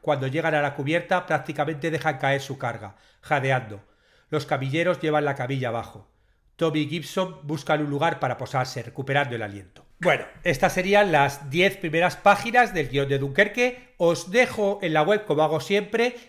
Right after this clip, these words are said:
el original del guión completo de todo, toda la película y estas diez páginas del guión de Dunkerque traducidas al castellano. Como siempre, traducidas por mí con la ayuda de un traductor estupendo.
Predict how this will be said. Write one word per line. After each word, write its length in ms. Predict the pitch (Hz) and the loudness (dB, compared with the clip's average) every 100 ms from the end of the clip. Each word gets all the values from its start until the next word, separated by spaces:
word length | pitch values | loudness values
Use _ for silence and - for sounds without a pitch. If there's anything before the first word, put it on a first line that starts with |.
| _ - | _ 0
el 180 | 180 | 2
original 520 | 151 151 147 143 175 170 | 2 0 -2 0 0 0
del 180 | 175 | -2
guión 320 | 160 170 156 131 | -2 0 0 -2
completo 600 | 139 131 196 226 269 269 | -6 0 0 4 2 2
de 100 | 135 | -4
todo, 360 | 135 135 127 | -2 0 -2
toda 200 | 120 151 | 0 2
la 140 | 147 143 | 2 2
película 480 | 196 214 247 262 262 - | -2 0 2 2 -2 -6
y 120 | 226 | -2
estas 280 | 214 220 208 | 2 2 2
diez 180 | 233 233 | 0 0
páginas 480 | 240 220 185 160 139 | 2 2 0 -2 0
del 180 | 131 | -2
guión 200 | 127 139 | -2 -2
de 80 | 147 | -2
Dunkerque 560 | 170 165 226 254 247 - - | -2 -2 -2 -2 -6 -8 -6
traducidas 640 | - 139 139 208 214 214 - | 2 2 2 2 2 2 2
al 260 | 156 165 | 0 0
castellano. 760 | - 143 135 - 110 104 92 - - - - | -2 -4 -4 -10 -8 -8 -10 -14 -20 -20 -2
Como 260 | 139 131 | 0 0
siempre, 360 | 135 160 147 202 | 0 0 2 2
traducidas 500 | 180 131 143 139 135 | 2 0 0 0 0
por 240 | - 139 | -2 -2
mí 160 | 143 190 | -2 -2
con 140 | 196 | 0
la 80 | 151 | 0
ayuda 320 | 135 156 175 | 0 2 2
de 280 | 151 143 175 - - - _ - | 2 -2 -4 -10 -18 -20 _ -4
un 200 | 175 151 | -4 2
traductor 600 | 156 139 131 175 160 - | 4 4 2 0 0 0
estupendo. 880 | 240 - 135 170 165 175 190 - | -2 -2 -4 -2 0 -2 -2 -14